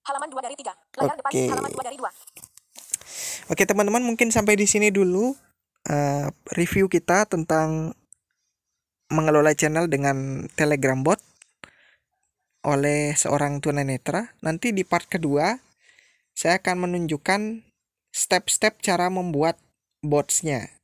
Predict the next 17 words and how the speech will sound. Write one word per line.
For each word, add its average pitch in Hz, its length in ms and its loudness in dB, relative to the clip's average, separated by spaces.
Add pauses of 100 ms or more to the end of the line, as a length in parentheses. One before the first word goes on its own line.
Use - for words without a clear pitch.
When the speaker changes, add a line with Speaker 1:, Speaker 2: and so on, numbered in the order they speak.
(400)
Speaker 2:
yang 139 320 -2
bisa 143 160 -2
teman-teman 143 480 -4
pakai 147 400 -2
di 165 320 -2 (880)
channel 147 320 0
teman-teman. 143 560 -4 (560)
Misalnya 151 640 -6 (560)
channel 139 320 -2
apa 147 400 0
gitu - 240 -6
ya. - 240 -12 (1120)
Nanti 160 400 -2 (160)
saya 151 320 -2
akan 151 320 -6
coba, 131 480 -4 (1400)
eh, 131 560 -6